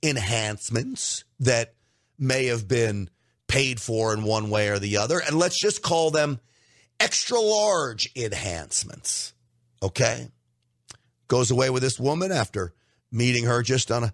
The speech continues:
couple times, out of one of the online dating apps. And I said, "You go away with a girl you met twice with the extra large enhancements, and you're upset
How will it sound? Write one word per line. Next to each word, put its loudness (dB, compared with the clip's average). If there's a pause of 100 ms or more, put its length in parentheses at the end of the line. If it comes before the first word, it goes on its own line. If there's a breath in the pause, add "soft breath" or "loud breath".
(180)
couple 0
times, -4 (380)
out 2
of -4
one 0
of -4
the 2
online -2
dating -2
apps. -2 (680 soft breath)
And 2
I 2
said, 0 (1300)
"You -2
go 6
away 4
with 2
a 2
girl 2
you 2
met -2
twice 0
with -2
the 2
extra 0
large 0
enhancements, -4 (800 soft breath)
and -2 (840)
you're 0
upset -2